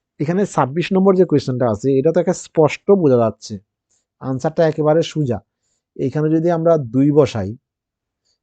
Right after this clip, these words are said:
এখানে যদি আমরা, এখানে যদি আমরা চার, এক্সের জায়গায় যদি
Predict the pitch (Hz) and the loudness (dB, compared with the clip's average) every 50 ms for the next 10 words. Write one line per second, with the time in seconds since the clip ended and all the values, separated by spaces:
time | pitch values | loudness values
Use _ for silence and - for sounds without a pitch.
0 | _ _ - 139 127 - 147 143 151 147 160 156 170 170 160 160 165 160 160 165 | _ _ -6 -6 -4 -4 -4 -2 -2 0 0 0 0 -2 0 0 2 2 0 -2
1 | - - 151 120 143 147 151 156 165 170 170 160 156 - - 151 139 123 107 120 | -4 -8 -8 -6 -4 -2 -2 0 0 0 0 -2 -2 0 0 0 2 2 0 -2
2 | 123 117 - - 139 139 147 143 151 151 151 151 160 151 | -4 -4 -8 -8 -6 -4 -2 -2 -2 -2 -4 -4 -4 -4